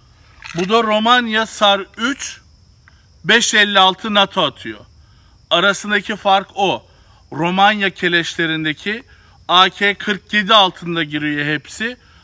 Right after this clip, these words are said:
Ama sar bir A K kırk yedi, sar iki ve sar üç A K yetmiş dört platformunda oluyor. Çünkü yedi altmış iki, otuz dokuz atmıyor.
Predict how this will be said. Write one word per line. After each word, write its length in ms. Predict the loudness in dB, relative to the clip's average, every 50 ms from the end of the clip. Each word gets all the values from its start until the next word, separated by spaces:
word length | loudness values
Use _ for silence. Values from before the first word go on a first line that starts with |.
| _ _ -4
Ama 240 | -2 0 2 0 0
sar 480 | 0 0 4 6 6 6 4 0 -4
bir 340 | -4 -4 -4 -2 2 2 2
A 60 | 2
K 220 | 2 0 -2 -2 -2
kırk 300 | -2 -8 -10 -8 -4 -4
yedi, 300 | -4 -2 -4 -8 -8 -12 _ _ _ _ _ -20 -20 -20 _ _
sar 380 | -14 -2 4 6 6 6 4 2
iki 300 | -8 -14 -6 -4 -4 -2
ve 120 | 0 -2 -2
sar 320 | 0 0 2 2 2 0 -4
üç 260 | -8 -8 -8 -8 -8 -6
A 200 | 0 2 2 2
K 160 | 2 0 -4 -4
yetmiş 540 | -2 -2 -4 -6 -6 _ -12 -12 -6 -4
dört 220 | -2 -4 -4 -6 _
platformunda 840 | -4 -2 -2 -2 -2 -4 -6 -6 -4 -4 -6 -6 -8 -8 -6 -6
oluyor. 440 | -4 -4 -4 -4 -4 -4 -4 -6 -8 _ _ -20 -20 _ _ _ _
Çünkü 300 | -6 -6 -6 -6 -4 -4
yedi 260 | -4 -4 -2 2 2
altmış 300 | 2 2 2 -6 -12 -10
iki, 120 | -8 -8 -8
otuz 240 | -8 -8 -10 -8
dokuz 260 | -8 -8 -6 -6 0 0
atmıyor. 460 | 0 0 0 _ -12 -12 -12 -14